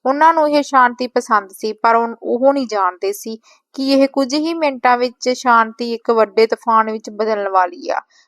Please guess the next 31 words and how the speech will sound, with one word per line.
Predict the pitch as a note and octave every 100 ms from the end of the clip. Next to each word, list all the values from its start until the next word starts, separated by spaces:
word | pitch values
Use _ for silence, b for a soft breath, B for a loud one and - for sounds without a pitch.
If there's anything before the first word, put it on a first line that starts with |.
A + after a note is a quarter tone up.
| _ A3+
ਅਚਾਨਕ | A#3 A#3 B3 B3
ਪਿੱਛੋਂ | B3 A3+ B3+
ਇੱਕ | A3+ A3+
ਬਹੁਤ | A3+ G#3 G#3+ A#3
ਤੇਜ਼ | - A3+ G#3+
ਹਾਰਨ | G#3+ G#3+ G#3 G3+
ਦੀ | G#3
ਆਵਾਜ਼ | G3 F#3+ F#3
ਆਈ। | G3
ਇਹ | G3 - A3+ A#3
ਆਵਾਜ਼ | A3+ G3+ G3 G3 A3 b b b
ਇੰਨੀ | B3+ C4 D4
ਜ਼ਿਆਦਾ | D4 B3+ A3 A3
ਸੀ | A3+ A3+
ਕਿ | - A3+
ਬਾਪੂ | G#3+ G#3 A3
ਦਾ | A3 A3
ਧਿਆਨ | G#3+ A#3+ A#3+
ਇੱਕਦਮ | A#3 - B3 C4+
ਭੜਕ | C4 B3+ B3+
ਗਿਆ। | G#3 F3+ F3+
ਉਹਨਾਂ | - A3 B3+
ਨੇ | C#4+
ਪਿੱਛੇ | C#4 C4 - B3+
ਮੁੜ | A#3+ A3+ -
ਕੇ | A#3
ਵੇਖਿਆ, | G#3+ G#3 - A3+
ਇੱਕ | A3 A3
ਚਮਕਦੀ | A#3 A3+ A3 A3+ A3
ਹੋਈ | A3 A3+ G#3+
ਨਵੀਂ | G#3+ G#3 G#3